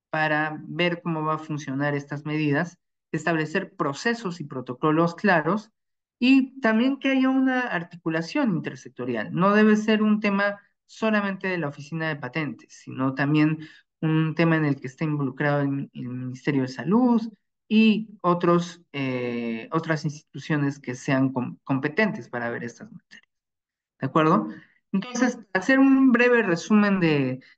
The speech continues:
de este segundo punto, tenemos que las licencias obligatorias pueden lograr,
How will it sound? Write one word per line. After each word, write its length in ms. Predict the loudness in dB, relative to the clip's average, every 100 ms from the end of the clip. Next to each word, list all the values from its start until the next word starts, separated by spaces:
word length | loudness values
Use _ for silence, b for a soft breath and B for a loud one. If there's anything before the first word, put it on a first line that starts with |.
| _ -4
de 480 | 2 4 4 0 -2
este 340 | -2 0 -2
segundo 680 | 0 -2 0 0 0 0 -2
punto, 520 | 0 0 0 -2 -6 _ _ _ _ _ _ _ _ _ _ _ -14
tenemos 360 | -6 -2 0 -2
que 140 | -2
las 220 | -2 -4 -6
licencias 480 | -6 -4 -4 -6 -6
obligatorias 960 | -4 -4 -6 -4 -4 -2 -4 -8 _ _ _ _ _ _ _ -2
pueden 640 | 2 2 2 0 -2 -6 _ _ _ _ -6
lograr, 880 | -2 4 4 6 4 2 0 -4